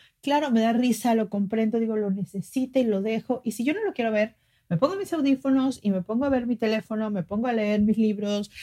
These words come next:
me salgo a, a, a la terraza a meditar un ratito, me voy con mis hijas, me...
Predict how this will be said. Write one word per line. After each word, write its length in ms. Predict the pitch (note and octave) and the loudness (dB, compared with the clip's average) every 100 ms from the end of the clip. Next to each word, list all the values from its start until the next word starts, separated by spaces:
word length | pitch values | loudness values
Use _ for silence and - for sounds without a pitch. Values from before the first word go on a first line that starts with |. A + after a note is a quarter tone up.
| - | -6
me 240 | - F3+ F3 | 0 2 2
salgo 460 | - G#3+ G#3+ G#3+ | 2 2 2 2
a, 380 | G#3+ G3+ G3 F#3 - _ | 2 2 0 -2 -8 _
a, 80 | - | -4
a 220 | - G#3 | -2 0
la 120 | G3+ | 0
terraza 480 | G3 G#3 A3 G#3+ - | 2 0 2 2 0
a 20 | |
meditar 360 | G3+ G3 F#3+ G3+ | -2 0 0 0
un 80 | G3 | 0
ratito, 640 | G3 - A3 A3 G#3 G#3 | -2 -2 -4 -4 -2 0
me 120 | G3+ | 0
voy 80 | F#3 | 0
con 160 | F#3+ G#3 | 0 2
mis 200 | A3+ B3 | 2 0
hijas, 340 | A#3+ A#3 A#3 | -2 -2 0
me... 140 | A3 | -2